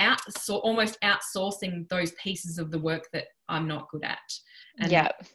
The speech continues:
Speaker 1: and handing that on to someone else was one of the best decisions I've made for my business. Um, and for my, I think just for my lifestyle as well, you know, for my, for my sanity. Um,
Speaker 2: Yeah, and your energy levels, like what we were talking about.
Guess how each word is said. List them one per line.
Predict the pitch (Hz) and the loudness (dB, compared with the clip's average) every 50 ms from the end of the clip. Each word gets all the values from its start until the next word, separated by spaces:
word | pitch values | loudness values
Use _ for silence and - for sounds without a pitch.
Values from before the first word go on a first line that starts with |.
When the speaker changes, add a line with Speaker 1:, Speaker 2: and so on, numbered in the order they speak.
| - - | -6 -4
Speaker 1:
and | 170 180 | -4 -2
handing | 180 185 180 185 180 175 | 0 0 0 0 2 2
that | 165 160 | 2 2
on | 160 156 156 | 2 0 -2
to | 165 | -4
someone | 160 - 165 160 151 151 | -4 -4 -2 -2 0 0
else | 151 147 151 147 - - | 0 0 -2 -4 -4 -2
was | 160 156 151 147 - | 0 0 0 -2 -2
one | 160 165 165 | 0 0 0
of | 156 | 0
the | 156 | 2
best | 147 147 147 - - | 0 0 0 0 -2
decisions | 160 - 160 156 156 151 151 | -6 -4 -4 -4 -2 -2 -2
I've | 143 147 | -2 -2
made | 160 151 151 147 | -2 -4 -4 -4
for | - - | -6 -6
my | 151 147 | -6 -6
business. | 147 151 151 147 165 185 254 302 - - - - - - - - - - - - - | -4 -4 -6 -6 -6 -6 -6 -6 -8 -10 -12 -14 -16 -18 -18 -16 -16 -16 -14 -8 -4
Um, | 185 170 165 156 160 160 - | -2 0 0 0 0 0 0
and | 160 190 - | 0 2 2
for | - 143 | 4 4
my, | 254 262 240 - | 4 4 4 2
I | - 220 | 0 -2
think | 214 - 254 226 - - - | -2 -2 -2 -2 -2 -4 -6
just | - 160 - - | -6 -6 -6 -6
for | 170 165 | -4 -4
my | 156 147 | -2 -2
lifestyle | 147 151 170 165 - - 151 143 147 | -2 -2 -2 -4 -6 -8 -8 -8 -8
as | 147 165 | -6 -6
well, | 165 160 151 | -4 -4 -4
you | 156 151 | -4 -4
know, | 151 | -4
for | 147 - - | -6 -6 -6
my, | 160 147 147 147 156 175 - _ _ - | -6 -4 -4 -6 -8 -10 -14 _ _ -14
for | 165 156 | -12 -8
my | 151 147 | -8 -8
sanity. | 156 - 151 147 156 156 147 143 151 165 160 - - - - - - - - - | -6 -6 -6 -4 -4 -4 -6 -6 -8 -8 -10 -14 -18 -18 -18 -18 -18 -16 -8 -4
Um, | 170 165 165 160 156 156 156 | -2 0 0 0 0 0 2
Speaker 2:
Yeah, | 175 175 170 160 160 - | 4 4 4 4 4 4
and | - 240 254 | 6 6 8
your | 269 - | 8 8
energy | - 220 226 269 302 285 - 214 165 | 8 8 8 8 6 6 6 6 8
levels, | 143 151 143 151 156 165 | 8 8 6 6 4 4
like | 170 - | 4 4
what | - 175 180 | 6 4 6
we | 185 185 | 6 4
were | 180 | 4
talking | 185 - 190 196 196 - - 190 | 4 6 4 4 4 2 0 0
about. | 170 - - - - - | 2 2 4 4 4 4